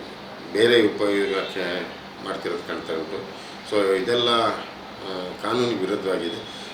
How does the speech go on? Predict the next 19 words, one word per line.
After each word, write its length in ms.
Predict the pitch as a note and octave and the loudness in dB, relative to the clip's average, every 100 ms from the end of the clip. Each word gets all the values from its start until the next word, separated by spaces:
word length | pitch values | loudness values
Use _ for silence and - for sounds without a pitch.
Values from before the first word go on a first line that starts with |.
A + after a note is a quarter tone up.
| - G#2+ | -8 -2
ಅದರಿಂದ 240 | B2 B2 | 0 0
ಇದ್ರ 240 | A#2+ A2 | 0 0
ಮೇಲೆ 520 | B2 B2 B2 A#2+ G2 G2+ | 0 2 2 2 2 4
ಏನು 180 | C#3 | 4
ನಿಯಮ 360 | B2+ A2 A#2+ B2+ | 4 4 4 4
ಇದೆ, 520 | A#2+ A2 A#2+ A#2+ - - - - | 2 2 0 -2 -8 -12 -12 -4
ಏನು 180 | G2+ A#2+ | 0 0
ಕ್ರಮ 280 | - A2 B2 | 2 2 6
ಇದೆ 200 | B2+ B2 | 4 4
ಅದನ್ನ 260 | A2+ A2 - | 2 0 0
ತೊಗೊಂಡು 520 | G#2+ B2 A2 F2 - | 0 2 0 0 0
ಆ 40 | F#2 | -2
ಪಾರ್ಕಿಂಗ್ 460 | - G#2 - B2 | 2 2 2 -2
ಪ್ಲೇಸ್ನ 340 | G#2 G#2+ - G#2 | -2 -2 -2 -4
ಬಿಡಿಸ್ಕೊಡುವಂಥ 720 | G2 G2 - G#2 F#2+ F#2 F#2+ F2+ | -2 -4 -2 -2 0 -2 -2 -2
ಜವಾಬ್ದಾರಿ 380 | F2+ F2+ F#2 F#2 | -2 -2 -2 -2
ಮಾಡ್ತೀವಿ. 540 | F2 E2+ - - - | -2 -6 -10 -10 -4
ಅದೇ 100 | A2+ | 2
ರೀತಿ 380 | B2+ B2+ C3+ A#2+ | 2 2 -2 -4